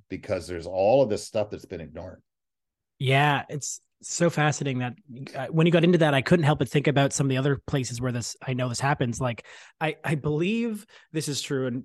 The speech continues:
Speaker 2: people can correct me if I'm wrong, but I'm quite certain that a vast majority of trees planted in urban settings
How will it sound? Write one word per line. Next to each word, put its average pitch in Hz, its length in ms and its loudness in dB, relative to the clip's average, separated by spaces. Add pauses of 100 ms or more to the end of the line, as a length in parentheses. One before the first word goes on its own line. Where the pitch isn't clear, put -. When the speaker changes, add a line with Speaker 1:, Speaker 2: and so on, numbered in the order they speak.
(140)
Speaker 2:
people 185 480 2 (100)
can 151 120 -4
correct 147 160 0
me 135 80 -2
if 123 60 -6
I'm 131 80 -6
wrong, 123 180 -8
but 131 80 -6
I'm 131 140 -6
quite 254 340 0
certain 147 480 0 (280)
that 160 120 0
a 156 80 4
vast 165 640 -2
majority 170 720 0
of 143 240 -6
trees 151 840 -6 (120)
planted 131 680 -4
in 151 260 4
urban 143 300 4
settings 120 480 -2